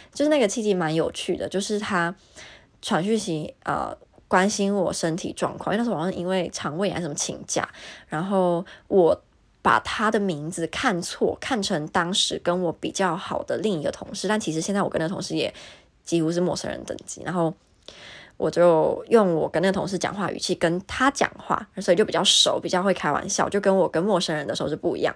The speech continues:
的，然后让他觉得，诶，好像可以聊天哦，那我们才开始聊天，然后就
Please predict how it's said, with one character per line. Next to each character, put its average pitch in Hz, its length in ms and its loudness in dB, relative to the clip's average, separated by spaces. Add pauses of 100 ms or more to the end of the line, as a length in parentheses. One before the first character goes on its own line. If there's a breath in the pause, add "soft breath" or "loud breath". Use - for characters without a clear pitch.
的， - 120 -6 (280 loud breath)
然 143 100 0
后 175 60 4
让 208 160 2
他 196 160 0
觉 160 120 -2
得， 156 60 2
诶， 302 160 2 (300 loud breath)
好 - 120 -6
像 311 320 2
可 170 200 0
以 226 240 4
聊 - 240 0
天 202 280 4
哦， 202 220 6
那 175 80 -2
我 151 60 2
们 - 60 -12
才 143 100 -6
开 165 120 -4
始 156 120 -4
聊 - 240 -10
天， - 160 -6
然 143 80 -2
后 147 80 -2
就 165 200 0